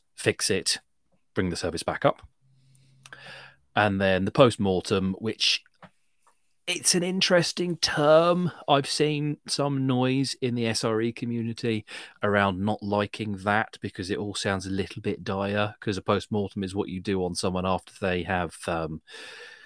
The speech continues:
shuffled off this mortal coil. And obviously there's no recovering from that. So why would you do a post-mortem after you've, it's the wrong word. It's more like a post-incident review,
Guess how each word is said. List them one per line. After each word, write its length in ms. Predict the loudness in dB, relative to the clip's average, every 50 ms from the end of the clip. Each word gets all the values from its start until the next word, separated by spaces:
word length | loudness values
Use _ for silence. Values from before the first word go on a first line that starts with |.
| -20 _ _ _ _
shuffled 500 | -2 -2 2 2 2 4 4 4 8 8
off 240 | 8 6 6 0
this 200 | -2 -2 -2 0
mortal 360 | 0 0 0 0 -2 -6 -8 -8
coil. 520 | -6 -4 -4 -4 -2 0 -2 -2 -2 -4 _ _ _ _ _ _ _ _ _ _ _ _ _ _ -4
And 80 | -4
obviously 220 | -2 -2 -2 -2 0
there's 140 | 0 2 2
no 100 | 2 2
recovering 580 | 2 0 2 4 2 2 4 2 -2 -2 -2
from 240 | -4 -6 -6 -6 -4
that. 260 | -2 -2 -2 -2 -2
So 120 | -4 -4 -2
why 180 | 2 2 4
would 140 | 4 2 0
you 60 | -2
do 140 | -2 -2 -2
a 40 | 0
post-mortem 600 | 0 0 0 0 0 -2 -2 -4 -2 -4 -6 -8 -8 _ _
after 500 | -2 0 2 2 0 0 -2 -4 -6 -6
you've, 340 | -4 -4 -6 -6 -8 -12 -18 _ _ _ _ _ _ _ _ _ _ _ _ _ _ _ _ _ _ _ _ _ _ _ _ _ _ _
it's 200 | -4 -4 -2 -2
the 120 | 0 0
wrong 300 | 2 2 2 0 0 0
word. 500 | 0 2 2 0 -2 -4 -8 -10 -10 -12 -18 -20 -20 -10 -4
It's 200 | -4 -2 -2 2
more 100 | 4 4
like 220 | 4 4 4 2 -2
a 40 |
post-incident 920 | -4 -2 -2 0 0 0 -2 -2 -4 -4 -4 -4 -6 -8 -8 -6 -8 -8 -8
review, 680 | -10 -10 -10 -8 -4 -4 -2 -2 -2 -4 -4 -6 -8 -10